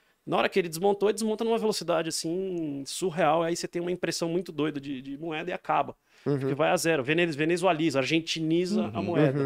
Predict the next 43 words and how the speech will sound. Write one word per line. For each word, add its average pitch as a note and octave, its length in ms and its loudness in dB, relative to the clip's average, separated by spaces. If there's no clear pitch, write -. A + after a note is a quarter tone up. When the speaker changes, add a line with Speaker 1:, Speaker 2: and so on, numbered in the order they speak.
Speaker 2:
Uhum. C3 80 -8
Speaker 1:
entendeu? B2+ 320 -6
Speaker 3:
Eles C3 100 -10
Speaker 1:
É - 20 -4
a - 20 -4
Speaker 3:
têm - 20 0
um - 20 2
Speaker 1:
mesma D4 180 4
Speaker 3:
efeito A2+ 180 8
Speaker 1:
coisa. B3 180 10
Speaker 3:
de A2 60 6
hiperinflação A2 540 2
Speaker 1:
É, - 40 10
Speaker 3:
muito G3+ 140 8
Speaker 1:
inflação, - 380 4
Speaker 3:
rápido, C#3 60 6
né? D#3+ 60 4
Speaker 1:
impressão. B2+ 480 2
Impre-, D3+ 300 -2
imprime, F#3 400 -2
imprime, F#3+ 300 0
imprime. G3+ 440 -6
É F3+ 60 0
a - 20 4
mesma C#4 220 6
coisa, B2+ 280 4
cara. - 160 -6
Speaker 3:
Uhum. G2 180 -4
Speaker 1:
É A#2+ 240 0
Speaker 2:
Uhum. A#2+ 60 -4
Speaker 1:
a - 20 -2
mesma F3 260 -4
coisa. A#2+ 300 -6
Mas, D3+ 380 0
é, E3+ 300 4
mas F3 200 4
a G3+ 60 6
gente G#3+ 240 4
na A3+ 80 4
Hashdex F#3+ 420 2
faz G#3 160 2
esses A3 240 -4
filtros. G#3 340 -4